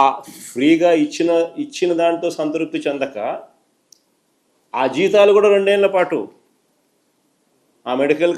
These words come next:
కాలేజీలు నడపడానికి సంబంధించిన జీతాలు కూడా సంవత్సరానికి అరవై కోట్ల రూపాయలు, రెండేళ్లకు నూట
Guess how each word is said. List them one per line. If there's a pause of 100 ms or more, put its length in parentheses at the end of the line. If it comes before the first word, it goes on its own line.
కాలేజీలు
నడపడానికి (100)
సంబంధించిన (140)
జీతాలు
కూడా (720)
సంవత్సరానికి
అరవై
కోట్ల (100)
రూపాయలు, (560)
రెండేళ్లకు
నూట